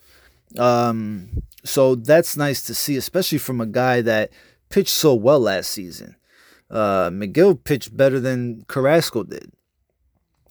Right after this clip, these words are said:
And that was unexpected. And personally, for my liking, I would put McGill over Carrasco in that rotation.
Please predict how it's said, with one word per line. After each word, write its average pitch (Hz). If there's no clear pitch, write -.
And 107
that 143
was 135
unexpected. 110
And 117
personally, 120
for 117
my 131
liking, 110
I 147
would 151
put 139
McGill 131
over 135
Carrasco 131
in 135
that 127
rotation. 143